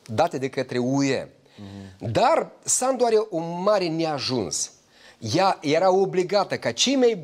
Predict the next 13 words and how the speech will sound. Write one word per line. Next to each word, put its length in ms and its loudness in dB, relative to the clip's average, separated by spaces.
buni 220 -4
constituționaliști 920 -2
să 140 -2
fie 320 -2
consilierii 800 0
ei 120 0
de 120 -4
bază 360 -2
la 100 4
funcție 260 -2
de 80 0
președinte. 640 -4
Fiindcă, 360 0